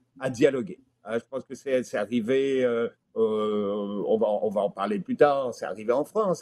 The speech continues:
Je veux dire, à Marseille, il y a quand même eu un travail qui a été fait à un moment, euh, de, de, d'une situation qui était compliquée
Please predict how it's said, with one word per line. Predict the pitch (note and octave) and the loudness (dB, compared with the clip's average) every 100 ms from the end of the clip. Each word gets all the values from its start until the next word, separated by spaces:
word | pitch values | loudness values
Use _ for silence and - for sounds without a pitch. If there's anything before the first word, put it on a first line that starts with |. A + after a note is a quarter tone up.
| C3 | -2
Je | B2 | 0
veux | |
dire, | D#3+ A2 | 0 0
à | |
Marseille, | D3 C3+ - F#3 | 0 -2 0 0
il | D#3+ | 2
y | |
a | C3 | 0
quand | B2+ | 0
même | C3 | 2
eu | C#3+ D3+ | 2 2
un | A#2 | 0
travail | - A#2+ C3 A#2+ | -6 -2 0 0
qui | A2+ | -2
a | |
été | G#2 A2+ | -2 -6
fait | - A2+ | -6 -4
à | F#2+ | 0
un | |
moment, | A2+ A2+ C#3+ D3+ - _ _ - | 2 2 2 0 -4 _ _ -2
euh, | A2 A2+ A2+ A2+ | 0 2 2 0
de, | G#2+ F#2+ G2 F2+ | 0 -6 -4 0
de, | A#2+ | 0
d'une | G2+ G2 G#2+ A#2 | 0 -2 -2 -2
situation | - C#3+ A#2 - C#3 | -2 2 2 2 0
qui | G#2+ | 0
était | F2+ G#2+ - _ | -4 -4 -8 _
compliquée | - G3+ - E3+ B2 F#3 F#3+ | 4 4 2 -4 4 4 4